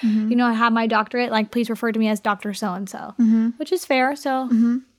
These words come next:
Speaker 2: make sure.
Speaker 1: Um, yeah, and, um, I remember one of the questions that they asked me too was, like, you know, "Grad school is stressful. What are you gonna do to, like, combat that?" Or, you know, things like that. So you can research these questions and,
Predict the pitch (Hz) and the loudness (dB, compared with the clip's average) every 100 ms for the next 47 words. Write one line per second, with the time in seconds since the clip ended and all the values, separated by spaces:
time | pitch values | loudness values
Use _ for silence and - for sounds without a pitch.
0 | _ 254 247 220 208 208 _ _ - - | _ -6 -4 -6 -6 -8 _ _ -18 -18
1 | - - _ 247 240 226 214 208 - - | -20 -20 _ 6 6 4 0 -2 -6 -16
2 | _ - 277 254 - 233 233 254 233 220 | _ -2 4 4 4 0 2 0 0 -2
3 | 247 285 262 247 226 220 220 226 220 226 | -2 -2 -2 0 -2 -2 -4 -4 -4 -4
4 | 220 - 214 208 - 220 - 226 - 226 | -4 -6 -10 -6 -4 -6 -4 -6 -4 -4
5 | 220 220 208 220 220 208 208 220 - - | -4 -4 -4 -2 -2 0 2 2 0 0
6 | 220 - 220 208 - 208 202 208 220 214 | 0 2 0 0 0 0 2 2 4 2
7 | 208 208 196 208 - 196 - 214 208 202 | 2 2 2 2 2 0 2 2 4 4
8 | 190 - 180 - 226 233 254 233 226 247 | 2 2 2 4 4 4 4 2 4 2
9 | 247 240 226 - 240 226 214 220 226 277 | 4 4 2 2 0 0 0 0 0 -2
10 | 277 240 - 208 - 240 254 - 233 220 | -2 -2 0 0 2 2 2 0 0 2
11 | 208 | 0